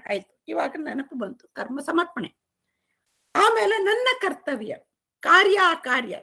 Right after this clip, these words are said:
ಇವಾಗ ನಾನು how I should act. Immediately we don't have to do it because ನಮ್, we, we are all emotionally charged. Immediately ಏನು ಬೇಡ,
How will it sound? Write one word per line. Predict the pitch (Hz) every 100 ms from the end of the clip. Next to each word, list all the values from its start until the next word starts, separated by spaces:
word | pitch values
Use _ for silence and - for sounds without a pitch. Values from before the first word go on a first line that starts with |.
| 247
ಇವಾಗ | 349 403 330
ನಾನು | 302 269
how | - 392 466 415
I | 320
should | - 247
act. | 220 - _ _ - - 302
Immediately | 311 392 415 381 370 320
we | 294
don't | 302 277
have | 262
to | 240
do | 190 220
it | 190
because | 254 285 277
ನಮ್, | 247 240 226
we, | 247
we | 262 247 269
are | 277
all | 285 254
emotionally | 247 302 277 269 262 254
charged. | - 226 165 139 - _ _ _ _ 277
Immediately | 302 370 381 339
ಏನು | 311 277 320 403 392
ಬೇಡ, | 277